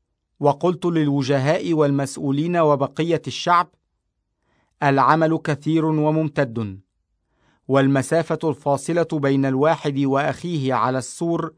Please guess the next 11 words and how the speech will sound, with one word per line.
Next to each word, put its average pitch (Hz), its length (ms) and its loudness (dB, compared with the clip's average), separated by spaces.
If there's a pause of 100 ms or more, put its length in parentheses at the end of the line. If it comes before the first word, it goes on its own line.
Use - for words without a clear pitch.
(380)
كبيرة 147 500 2
جدًا، 113 540 -4 (960)
فانضموا 170 680 2
إلينا 165 440 0
من 151 220 -2
أي 165 320 -2
مكان 160 600 -2
تسمعون 147 680 -2
فيه 160 320 -6
صوت 160 320 -4
البوق، 139 520 -2